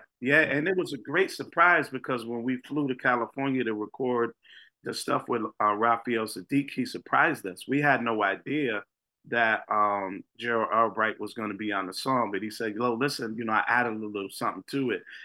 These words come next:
And when he played it, it happened to be Gerald Albright, and we were super excited about that.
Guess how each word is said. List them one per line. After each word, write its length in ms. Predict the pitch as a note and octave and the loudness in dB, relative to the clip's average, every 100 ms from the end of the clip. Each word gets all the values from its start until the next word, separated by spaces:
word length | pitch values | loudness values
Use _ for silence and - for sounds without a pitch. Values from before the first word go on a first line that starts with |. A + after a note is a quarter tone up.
| - | -8
And 140 | A2 A2 | -4 -2
when 100 | A2 | -4
he 80 | |
played 380 | G#2 - C#3+ C3 | -4 0 2 2
it, 140 | A#2 F#2 | 0 -2
it 120 | F#2+ | 2
happened 300 | A2 - G#2 | 2 0 -4
to 60 | |
be 160 | F#2 G#2 | -6 -8
Gerald 440 | G#2 A#2 G#2+ G2+ - | -2 2 2 2 0
Albright, 540 | A2 A2+ G#2+ G2 - | -2 -2 2 0 0
and 100 | G2+ | -4
we 120 | A#2+ | -4
were 120 | A2 | -4
super 360 | G2+ - B2 G#2+ | -4 -6 -6 -8
excited 560 | G2 - A2+ A2 G#2 G2 | -8 -2 0 0 0 -2
about 360 | F#2 G2 F#2 | 0 0 0
that. 320 | A2 A2+ G#2+ | 2 2 2